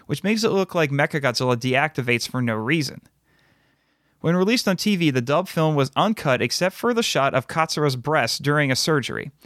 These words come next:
It also included a prologue detailing the origin of Godzilla cobbled together from U P A's releases of Invasion of Astro Monster and All Monsters Attack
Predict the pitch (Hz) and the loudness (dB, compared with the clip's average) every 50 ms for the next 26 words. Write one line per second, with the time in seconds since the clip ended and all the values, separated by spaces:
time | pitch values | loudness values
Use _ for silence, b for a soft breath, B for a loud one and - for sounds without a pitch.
0 | B B B B B B B B 139 170 196 240 - 277 254 247 233 - - 196 | B B B B B B B B 0 2 2 2 2 4 4 4 2 2 2 2
1 | 185 180 185 170 147 139 - - - 240 277 240 151 131 127 131 127 120 131 185 | 4 4 4 4 2 2 0 -2 -2 -2 0 0 2 2 2 2 0 0 -2 -4
2 | 214 - - 196 190 190 190 190 185 - - 135 135 131 123 131 135 127 123 117 | -4 -2 0 0 0 2 2 2 0 0 2 2 0 0 0 0 0 0 0 0
3 | - 123 117 117 - 202 208 151 123 - - - - 202 214 220 - 208 - 156 | 0 0 0 0 0 0 2 2 0 -2 -2 -2 -2 -2 -2 -2 -4 -2 0 0
4 | 143 147 147 - - 143 131 127 139 185 190 - 202 196 190 185 190 175 151 147 | 2 0 0 -2 -2 -2 -2 0 -2 -4 -4 0 2 2 4 4 2 0 0 0
5 | 143 143 139 135 - 143 131 135 127 123 131 131 123 120 113 139 143 160 165 156 | 2 2 2 2 0 0 2 2 2 2 2 0 0 0 0 0 0 0 -2 0
6 | 151 170 190 202 - - - 123 120 120 107 117 - - - 123 - B B B | 2 2 2 2 0 0 -2 0 2 2 0 0 -2 -2 -4 -4 -4 B B B
7 | B B B B 147 143 - 170 180 165 151 151 156 156 - - 139 139 120 127 | B B B B 0 2 2 2 2 2 2 2 2 0 0 -2 -2 -2 -2 -4
8 | - - - 156 80 67 - - - - - | -6 -4 -2 -2 -2 -4 -6 -12 -16 -20 -20